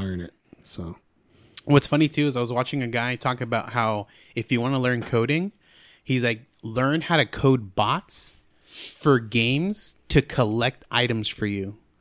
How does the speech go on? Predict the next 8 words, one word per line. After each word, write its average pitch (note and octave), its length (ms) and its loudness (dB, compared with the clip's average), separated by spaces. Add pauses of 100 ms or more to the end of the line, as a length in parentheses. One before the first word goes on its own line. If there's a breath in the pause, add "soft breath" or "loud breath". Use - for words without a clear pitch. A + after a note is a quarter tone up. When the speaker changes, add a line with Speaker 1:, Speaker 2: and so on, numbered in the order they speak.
Speaker 1:
Hmm. G2+ 580 4 (180)
Speaker 2:
And A2+ 540 0 (720)
either D3 340 6
sell D#3 380 4
the D#3+ 140 6
bot A#2 320 2
that E3+ 200 2
way F3+ 260 0